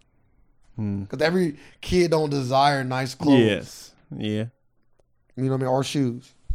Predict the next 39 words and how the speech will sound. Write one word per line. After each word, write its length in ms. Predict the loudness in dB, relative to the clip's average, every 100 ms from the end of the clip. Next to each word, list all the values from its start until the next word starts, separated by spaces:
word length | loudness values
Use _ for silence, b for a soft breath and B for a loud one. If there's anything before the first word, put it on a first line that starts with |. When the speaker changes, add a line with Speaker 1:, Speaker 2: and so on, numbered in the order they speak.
| -6 b b b
Speaker 1:
Yeah, 160 | -2 0
you're 140 | 2
right 60 | 0
about 220 | 0 -2
that. 280 | -2 -4 -2
Speaker 2:
But 80 | -4
if 60 | -4
you 60 | 4
put 200 | 6 6
it, 100 | 2
if 100 | 0
you, 300 | 0 -2 -4
if 120 | -4
you 120 | -2 0
w-, 200 | 0 0
make 160 | -2
'em 140 | -2 0
wear 180 | 2 2
it 60 |
every 180 | 2 2
day, 360 | -2 0 -2 -4 b b b b
and 80 | -4
they 80 | -2
come 180 | 0 0
accustomed 340 | 0 -2 -2
to 60 | -6
wearing 300 | -2 0 0
it, 80 | 0
then 80 |
they 100 | -2
gonna 120 | -2 -2
come 160 | -2
accustomed 320 | -2 -6 -6
to 40 | -2
liking 300 | 0 0 0
it, 180 | -2 0
and 100 | 0
now 300 | 2 4 4
Speaker 1:
Mm-hmm. 80 | 2